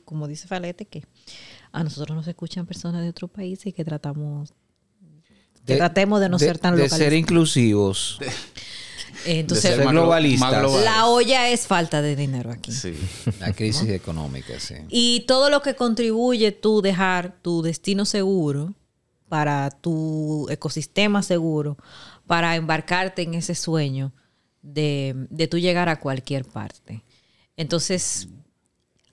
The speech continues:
Speaker 1: habla mucho. Pretend It's a City es eso. Vamos a, vamos a entender que es una ciudad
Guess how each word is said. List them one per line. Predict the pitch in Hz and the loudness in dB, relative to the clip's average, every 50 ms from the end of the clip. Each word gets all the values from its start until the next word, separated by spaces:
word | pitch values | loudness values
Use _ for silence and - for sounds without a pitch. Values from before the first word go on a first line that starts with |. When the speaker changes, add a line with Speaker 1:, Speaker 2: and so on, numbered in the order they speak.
| _ _ | _ _
Speaker 1:
habla | - 196 214 226 233 233 | -2 0 2 2 2 4
mucho. | 240 247 262 269 262 - - 208 202 190 190 185 - _ _ _ _ _ _ _ _ _ _ | 4 4 6 6 4 4 2 0 0 0 -2 -4 -6 _ _ _ _ _ _ _ _ _ _
Pretend | - 208 202 - - - 247 269 285 | -4 -4 -2 0 2 2 4 4 4
It's | 277 - 269 | 2 2 2
a | 240 | 0
City | - - 247 240 233 202 220 226 269 - _ _ _ _ | 0 2 4 4 4 4 2 0 -2 -6 _ _ _ _
es | - 185 180 - - - | -2 -2 -2 -2 0 0
eso. | 175 165 151 - - 135 135 143 - _ _ _ | 0 0 0 0 -4 -8 -8 -10 -12 _ _ _
Vamos | 160 165 170 185 196 214 | -4 -2 0 2 4 4
a, | 214 202 | 2 2
vamos | 170 175 190 196 226 | 2 2 2 2 2
a | 240 | 2
entender | 233 226 247 226 240 233 214 | 2 2 2 2 2 2 2
que | - | 2
es | 190 185 | 2 2
una | 190 190 214 208 | 2 2 0 0
ciudad | - 233 233 233 247 240 247 262 | 0 0 0 4 4 4 4 2